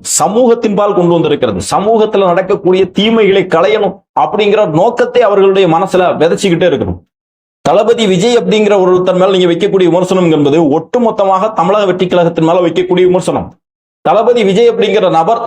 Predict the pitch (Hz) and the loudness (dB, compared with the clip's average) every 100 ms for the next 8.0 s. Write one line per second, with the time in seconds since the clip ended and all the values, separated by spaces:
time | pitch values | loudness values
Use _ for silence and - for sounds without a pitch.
0 | - 156 208 196 175 180 147 156 151 143 | -4 -2 0 0 0 -2 0 0 2 0
1 | 127 143 - 202 233 247 240 226 180 180 | 0 -2 -2 -2 0 2 0 0 0 2
2 | 151 135 120 98 - _ 113 127 185 196 | 0 0 0 -2 -6 _ -2 0 0 -2
3 | 170 190 185 180 156 160 170 160 151 131 | 0 0 0 0 0 0 0 0 0 -2
4 | 127 185 208 208 180 170 139 156 170 - | -2 0 0 0 0 0 0 0 -2 -2
5 | 139 135 175 151 180 196 185 175 190 175 | -2 0 -2 0 0 0 0 2 2 0
6 | 165 143 147 151 160 - - _ 151 202 | -2 -4 0 0 0 -4 -12 _ -2 0
7 | 185 208 208 185 180 196 196 170 151 151 | 0 0 0 0 0 0 0 0 0 2